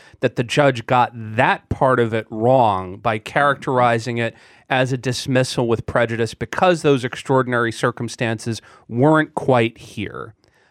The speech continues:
But the question still remains, does double jeopardy permit a retrial? And the court said,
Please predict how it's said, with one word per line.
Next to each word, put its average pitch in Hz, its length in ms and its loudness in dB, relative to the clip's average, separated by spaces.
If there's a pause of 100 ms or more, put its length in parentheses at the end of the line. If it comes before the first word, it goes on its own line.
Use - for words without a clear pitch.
But 139 540 2 (560)
the 147 60 -6
question 180 520 -2
still 147 320 -2
remains, 131 720 -2 (400)
does 151 300 2
double 135 340 2
jeopardy 120 480 -2
permit 120 320 -4
a 120 80 0
retrial? 117 800 -2
And 127 160 -4
the 127 40 -6
court 127 300 -2
said, 113 320 -2